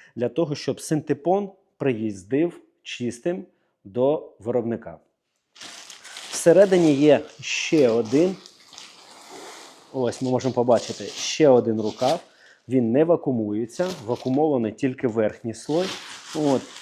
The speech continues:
Декілька виробників, е, вони роблять, в принципі, тільки один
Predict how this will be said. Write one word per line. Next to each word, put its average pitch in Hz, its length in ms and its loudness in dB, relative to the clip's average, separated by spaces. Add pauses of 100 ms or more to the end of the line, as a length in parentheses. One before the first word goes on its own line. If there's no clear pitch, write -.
(160)
Декілька 165 420 2
виробників, 151 680 0
е, 123 240 0
вони 127 400 -2
роблять, 135 360 -2
в - 40 -20
принципі, 131 480 -8
тільки 123 520 -4
один 131 640 -2